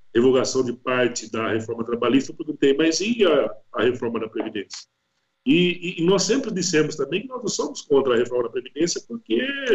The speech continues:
né, as variáveis mudam. O que não se poderia ter feito é aprovar uma reforma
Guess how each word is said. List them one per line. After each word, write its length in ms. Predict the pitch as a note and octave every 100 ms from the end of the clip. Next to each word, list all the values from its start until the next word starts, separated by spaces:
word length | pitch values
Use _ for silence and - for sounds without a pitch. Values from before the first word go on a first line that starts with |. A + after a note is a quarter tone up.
| C#3+
né, 760 | E3 D3 A2+ G2+ G#2+ G2+ - - _ _ _ _ -
as 200 | B2+ A#2+
variáveis 580 | E3 F3 D#3 F#3 A3+ E3
mudam. 360 | D#3+ A#3 B2
O 60 | G#2 _ _ _ _ _ _
que 120 | G#3
não 160 | A#3 B3
se 280 | - A#3 -
poderia 520 | F#3 D#3 D3 F3 G#3
ter 220 | - C3+
feito 560 | - C#3+ G#3 B3+ - -
é 100 | C3+
aprovar 680 | D3+ E3 F3 E3 B2 C#3 G#3+
uma 140 | A#3 E3
reforma 580 | D#3 - C3 A#2 A2